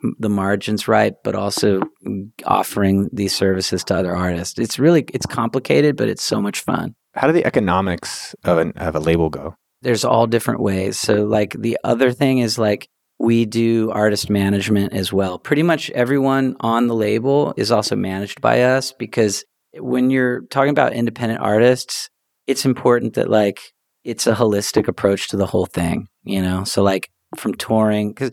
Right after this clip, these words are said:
Speaker 1: historically labels just owned the copyright of that master recording that we talked about. They'd pay the money to put the artist in the studio, and that's all they cared about was selling records. But, like, that is kind of dead. Like, now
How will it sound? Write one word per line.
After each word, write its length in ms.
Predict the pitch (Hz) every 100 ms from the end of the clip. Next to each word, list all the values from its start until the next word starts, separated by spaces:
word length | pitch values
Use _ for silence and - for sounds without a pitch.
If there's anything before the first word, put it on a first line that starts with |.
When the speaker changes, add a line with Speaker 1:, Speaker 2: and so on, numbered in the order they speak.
| - -
Speaker 1:
historically 500 | 170 - 196 214 220
labels 400 | 156 170 180 175
just 300 | - 143 -
owned 260 | 131 139 143
the 200 | 135 131
copyright 540 | 131 117 - 127 127
of 80 | 120
that 160 | 110 110
master 340 | 104 104 -
recording 560 | 107 107 170 123 95 87 _
that 80 | 113
we 80 | 104
talked 220 | 107 92
about. 260 | 95 87 - - -
They'd 180 | 113 110
pay 140 | 135
the 80 | 123
money 260 | 123 127 127 -
to 120 | - 104
put 260 | - 117
the 300 | 113 113 113 - -
artist 340 | 113 110 -
in 60 | 113
the 60 | 107
studio, 720 | - 135 139 135 139 135 135 _ _ _
and 480 | 120 117 113 113 104
that's 260 | 123 117 -
all 120 | 113
they 100 | 110
cared 200 | 107 117
about 160 | 107 101
was 100 | 92
selling 300 | 113 104 95
records. 480 | 92 - 120 120 -
But, 220 | 113 -
like, 160 | 107
that 220 | - 117 - _ _ -
is 120 | 113
kind 260 | - 117 104
of 100 | 87
dead. 420 | 95 95 90 110
Like, 240 | 101 98 107
now 440 | 107 113 107 107